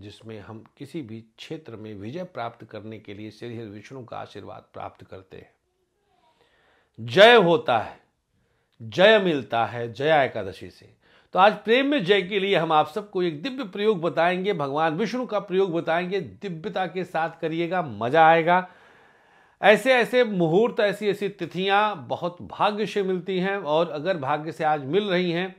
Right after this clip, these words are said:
तो इसका ज़्यादा से ज़्यादा लाभ लीजिए। बेटी को, बेटा को, दोस्त को, यार को, मौसी को, मामी को, चाची को, दादी को,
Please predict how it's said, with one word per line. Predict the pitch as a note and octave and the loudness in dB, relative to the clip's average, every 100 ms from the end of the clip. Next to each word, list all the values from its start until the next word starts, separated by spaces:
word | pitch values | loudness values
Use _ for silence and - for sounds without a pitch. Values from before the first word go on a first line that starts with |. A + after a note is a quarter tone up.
| _ _ | _ _
तो | G2+ | -18
इसका | - A#2 | -12 -12
ज़्यादा | F2+ B2+ E3+ G#3 | -10 -6 -2 -2
से | |
ज़्यादा | F3 F3 F3 | -2 0 0
लाभ | E3+ F3 | 2 2
लीजिए। | F3 F3 E3+ G3 F#3+ - _ _ - | 0 -2 -2 -2 -4 -20 _ _ -10
बेटी | A#2 E3+ E3+ F#3 | -2 -2 0 -6
को, | - F3 | -2 -4
बेटा | D3 C#3 F3 F#3 F3 | -2 -4 0 0 0
को, | - E3 | -2 -4
दोस्त | B2 E3 F#3+ F#3 D#3+ | -2 -2 -2 -2 -10
को, | E3 D#3+ | -6 -6
यार | C3 C3+ E3 F3 | -2 4 4 4
को, | E3+ E3 | -2 -4
मौसी | A2+ C#3+ D#3 E3 | -2 -2 -2 -6
को, | D3 D#3 | -8 -8
मामी | A#2 B2+ D3 D3+ | -4 -4 -4 -6
को, | C#3+ C#3 | -8 -8
चाची | - C3+ C3+ C#3 | -4 -4 -6 -10
को, | D3 | -10
दादी | A#2 B2+ B2+ C3 | -4 -4 -4 -10
को, | - | -16